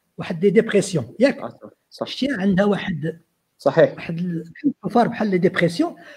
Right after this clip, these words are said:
Speaker 1: هادوك لي
Speaker 2: تمام.
Speaker 1: ديبرسيون فاش تدخل الغلاف الجوي كتحترق، هذاك الهواء كيسكلتيها، كيبدا يحيد منها واحد الطريفات،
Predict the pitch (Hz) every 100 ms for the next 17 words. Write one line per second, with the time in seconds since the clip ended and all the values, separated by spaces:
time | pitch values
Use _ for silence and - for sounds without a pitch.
0 | - - 202 247 226 233 247 - 349 311
1 | 247 - - - 214 208 226 180 151 233
2 | 339 320 226 - 226 302 - - - -
3 | - 202 233 196 185 247 330 - - 254
4 | - 262 269 233 - 220 220 220 196 -
5 | - - 277 226 226 208 185 165 160 202
6 | 208 330 320